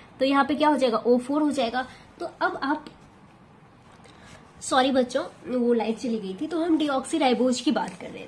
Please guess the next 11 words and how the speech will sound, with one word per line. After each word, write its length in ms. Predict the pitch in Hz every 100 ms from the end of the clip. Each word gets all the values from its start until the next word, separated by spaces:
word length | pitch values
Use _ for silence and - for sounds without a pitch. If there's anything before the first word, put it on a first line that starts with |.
| 226
थे। 80 | 233
ठीक 160 | 381
है, 160 | - 202 - - - - - - - -
तो 40 |
अब 300 | 381 - 330 330
यहाँ 220 | 330 359
पे 80 | 339
देखो 320 | 220 220 269
कि 220 | - 320 -
क्या 220 | - 330 381
carbon 880 | - - 214 220 220 285 285 339